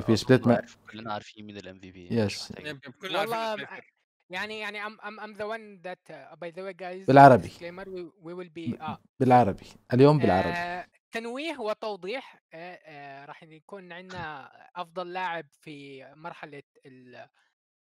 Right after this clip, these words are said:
Speaker 4: القسم الثاني من البطولة، آه، وراح يكون، آه، آه، تصويت عملناه، آه، اخترنا ناس معينين بنثق برأيهم عشان يعملوا التصويت،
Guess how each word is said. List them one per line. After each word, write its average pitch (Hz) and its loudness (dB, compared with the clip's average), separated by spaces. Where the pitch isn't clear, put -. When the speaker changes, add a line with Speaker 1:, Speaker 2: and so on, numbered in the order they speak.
Speaker 4:
القسم 208 -14
الثاني 214 -10
من 226 -18
البطولة، 190 -12
آه، 135 -16
وراح 143 -16
يكون، 180 -12
آه، 143 -12
آه، 139 -12
تصويت 190 -10
عملناه، 156 -12
آه، 135 -16
اخترنا 165 -12
ناس 165 -12
معينين 147 -14
بنثق 147 -14
برأيهم 139 -14
عشان 139 -14
يعملوا 135 -14
التصويت، - -14